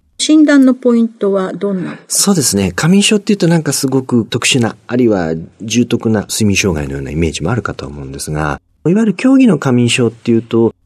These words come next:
Speaker 2: ナルコレプシー、あと特発性過眠症ってこの二つに分かれます。ただ一番多いのはですね、実は睡眠不足症候群。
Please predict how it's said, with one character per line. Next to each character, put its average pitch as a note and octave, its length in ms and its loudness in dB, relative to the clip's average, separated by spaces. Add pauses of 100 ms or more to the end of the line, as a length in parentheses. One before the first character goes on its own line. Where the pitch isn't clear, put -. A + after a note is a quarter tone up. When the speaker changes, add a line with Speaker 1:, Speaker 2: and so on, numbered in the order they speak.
Speaker 2:
ナ G2+ 120 0
ル G2+ 80 -2
コ G#2 140 -4
レ A2 140 -2
プ - 80 -8
シ C2+ 420 -6
ー、 - 80 -12
あ G2 60 -10
と - 100 -6
特 G#2 300 -4
発 - 280 -4
性 G#2+ 220 0
過 - 180 -6
眠 F2+ 200 0
症 - 180 -4
っ - 40 -14
て - 120 -12
こ G#2 140 -2
の G2 60 2
二 F#2+ 260 -6
つ F#2 180 -4
に D2+ 160 -2
分 D2 120 -4
か E2+ 120 -4
れ D2+ 80 -4
ま D2+ 140 -6
す。 - 160 -8 (320)
た E3+ 100 -2
だ D#3+ 80 0
一 D3+ 220 0
番 A#3 180 2
多 B3+ 80 4
い C4 60 2
の A#3+ 80 2
は - 100 -4
で D2+ 100 -8
す - 140 -10
ね、 D#2 160 -6
実 F2 240 -6
は G2 60 -4
睡 E3+ 420 2
眠 E3+ 340 4
不 E3+ 120 0
足 D3+ 340 -4
症 G#2+ 380 0
候 D#2 400 -4
群。 - 280 -16